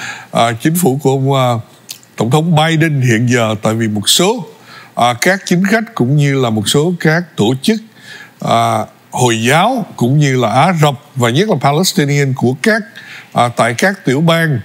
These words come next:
à, như là Michigan, Ohio, Georgia, à, kể cả, à, Nevada, những các tiểu bang chính địa mà ông, à, Biden cần phải giữ đó, thì có rất nhiều các cư dân và cử tri, à, mà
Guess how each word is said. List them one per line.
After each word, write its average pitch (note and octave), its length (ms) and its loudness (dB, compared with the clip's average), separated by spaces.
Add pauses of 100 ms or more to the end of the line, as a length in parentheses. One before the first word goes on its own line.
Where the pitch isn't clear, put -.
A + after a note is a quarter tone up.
(600)
à, A#2 200 2
như C#3 340 0
là B2 60 0
Michigan, D3 720 0
Ohio, C#3+ 640 0 (280)
Georgia, D3+ 560 0 (600)
à, A2+ 260 0
kể B2+ 280 2
cả, B2+ 300 2 (460)
à, A2+ 300 0
Nevada, C#3+ 600 0
những C#3 260 2
các B3+ 240 0
tiểu D3+ 140 2
bang D#3 320 2
chính G#3 260 0
địa C3 320 0 (500)
mà B2 340 2
ông, C3 380 0
à, B2 260 2 (320)
Biden D3 440 0
cần C3 280 0
phải B2 200 2
giữ B2+ 280 0
đó, G3 140 0 (120)
thì A2 180 0
có D3 180 0
rất F#3 280 0
nhiều A#2 260 2
các E3 160 0
cư D3 80 0
dân C3 260 0
và G#2+ 160 0
cử A#2+ 160 -2
tri, B2+ 240 0 (500)
à, A2+ 320 0 (540)
mà G#2+ 400 0